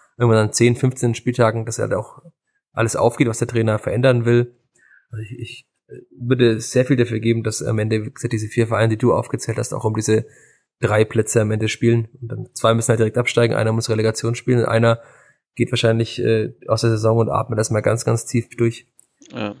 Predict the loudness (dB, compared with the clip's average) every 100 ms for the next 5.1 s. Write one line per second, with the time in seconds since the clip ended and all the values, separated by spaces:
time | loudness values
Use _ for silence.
0 | _ -6 -4 2 2 4 2 -2 0 4
1 | 4 4 0 -2 0 -2 -2 -2 0 -2
2 | -2 -4 -4 -4 -8 -4 -4 -2 -4 -2
3 | 0 0 -2 -4 -4 -2 -2 0 -2 -4
4 | -10 -4 2 2 2 -2 0 2 2 0